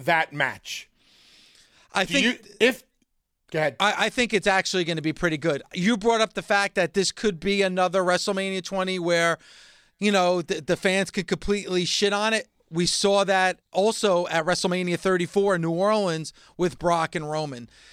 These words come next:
Speaker 2: It was in the main event, and it was a really good match, and the fans chose to shit on it. There were some fans that actually left during that match because they didn't care to see who was gonna win. Different story to me at WrestleMania thirty-six.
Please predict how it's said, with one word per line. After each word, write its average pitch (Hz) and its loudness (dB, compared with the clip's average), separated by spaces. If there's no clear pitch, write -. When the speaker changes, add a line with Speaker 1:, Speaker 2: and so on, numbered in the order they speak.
Speaker 2:
It 185 0
was 180 0
in 202 2
the 202 0
main 202 0
event, 196 0
and 185 0
it 180 2
was 170 2
a 165 2
really 190 2
good 196 0
match, 190 -2
and 175 -4
the 156 -2
fans 185 -2
chose 190 0
to 156 -6
shit 196 -2
on 208 2
it. 196 -2
There 202 2
were 196 2
some 208 0
fans 208 0
that 202 4
actually 202 0
left 175 -2
during 208 2
that 185 0
match 175 -6
because 175 -2
they 185 2
didn't 196 0
care 190 2
to 170 -4
see 185 -4
who 160 -4
was 160 -4
gonna 165 -4
win. 156 -6
Different 220 0
story 185 -2
to 160 -14
me 151 -8
at 151 -2
WrestleMania 147 -4
thirty-six. - -12